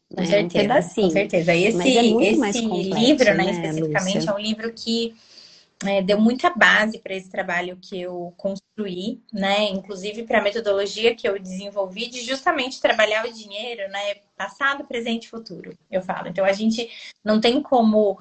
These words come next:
Speaker 1: organizar o presente, que as pessoas que chegam, chegam desesperadas pra organizar o presente, né? E, ou elas chegam, muitas vezes, com a cabeça no futuro, do tipo, "Meu Deus, eu não tenho uma reserva, o que é que eu vou fazer?" Mas não tem como a gente dar esse salto sem antes olhar pro passado.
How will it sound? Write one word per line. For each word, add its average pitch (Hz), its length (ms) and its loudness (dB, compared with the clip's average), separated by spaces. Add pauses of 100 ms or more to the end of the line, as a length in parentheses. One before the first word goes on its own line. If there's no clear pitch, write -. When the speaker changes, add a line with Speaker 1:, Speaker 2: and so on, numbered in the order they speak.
(280)
Speaker 1:
organizar 214 640 2
o 311 80 0
presente, 220 540 -4
que 202 40 -4
as 196 100 -6
pessoas 311 360 -4
que - 80 -12
chegam, 311 400 -2
chegam 277 320 -6
desesperadas 226 720 -2
pra 214 180 2
organizar 220 460 -2
o - 40 -10
presente, - 640 -12 (100)
né? 190 320 -4
E, 214 240 0
ou 269 200 6
elas 254 280 0
chegam, 254 360 -10 (260)
muitas 262 380 2
vezes, 233 340 -4
com - 80 -10
a 240 80 -4
cabeça 220 340 -6
no 220 120 0
futuro, 185 480 -6
do 185 100 -6
tipo, 208 280 -6
"Meu 226 200 4
Deus, 254 300 6
eu 254 80 4
não 233 160 0
tenho 233 180 -6
uma 233 140 -4
reserva, 233 680 0
o 285 80 -2
que - 100 -10
é 262 40 -6
que 262 100 -16
eu 240 60 -8
vou 247 120 -10
fazer?" 247 420 -12 (400)
Mas 220 160 0
não 311 160 -2
tem 311 160 -2
como 302 200 -2
a 247 60 2
gente 226 340 -2
dar 196 220 2
esse 196 180 -8
salto 247 520 0
sem 254 280 -8
antes 226 240 -4
olhar 220 300 -4
pro 226 100 -12
passado. 175 640 -6